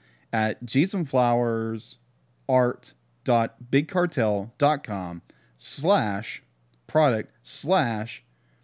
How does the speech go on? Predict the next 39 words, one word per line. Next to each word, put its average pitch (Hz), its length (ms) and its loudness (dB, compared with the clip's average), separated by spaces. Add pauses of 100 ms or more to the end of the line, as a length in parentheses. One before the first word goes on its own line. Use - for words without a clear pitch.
(720)
bounty 165 420 4
bullfrog 117 960 0
one 139 460 0 (120)
pre-order. 110 640 0 (260)
So 139 320 0
if 127 120 -2
you 135 100 0
wanna 147 160 -2
go 143 120 2
and 139 120 2
support 156 360 0
him, 160 220 0
he's 127 200 0
really 135 220 4
good. 131 240 4
He's 127 280 2
big 120 380 2
in 131 100 6
the 127 100 4
Turtles. 127 500 2 (440)
Uh, 113 440 2
right 127 200 0
now 135 180 2
he 131 240 0
is 120 120 2
doing, 120 520 0
uh, 113 300 0
his 131 260 0
month 131 320 -2
of 113 140 -4
Turtles. 135 500 -2
And 120 100 -6
so 117 200 2
if 104 100 -2
you're 113 160 -2
wanting 113 380 0
more 120 200 2
Turtle 185 340 2
work, - 360 -2